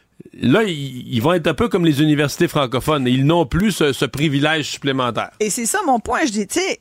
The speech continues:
Speaker 2: là, ils essayent de manipuler les chiffres pour nous faire pleurer sur leur sort en disant ça va être une toutefois. Puis ça, je pense, puis la ministre, elle a très bien fait. Elle l'a vu, elle a entendu, euh,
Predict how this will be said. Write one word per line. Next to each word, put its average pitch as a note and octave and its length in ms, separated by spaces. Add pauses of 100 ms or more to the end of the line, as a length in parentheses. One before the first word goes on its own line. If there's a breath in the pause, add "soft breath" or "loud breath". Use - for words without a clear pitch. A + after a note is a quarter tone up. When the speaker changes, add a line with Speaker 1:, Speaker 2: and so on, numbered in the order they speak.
Speaker 2:
là, D#4 240
ils A#3+ 120
essayent D#4+ 360
de A#3 100
manipuler A#3 480
les B3 160
chiffres - 260
pour A3 140
nous G3 80
faire G3+ 200
pleurer B3+ 340
sur F3+ 180
leur D#3 160
sort C4 240
en F3+ 120
disant F3+ 340
ça D3+ 180
va F3 120
être G3 100 (520 loud breath)
une C4+ 80
toutefois. F3+ 580
Puis F#3 120
ça, F#4+ 220
je - 80
pense, - 200
puis A3+ 100
la G#3 120
ministre, B3+ 440
elle F#3 100
a F3+ 80
très - 260
bien G3 240
fait. G#3+ 140
Elle G#3 220
l'a G#3 120
vu, A3 220
elle G#3+ 120
a F3+ 80
entendu, A3+ 800
euh, E3 200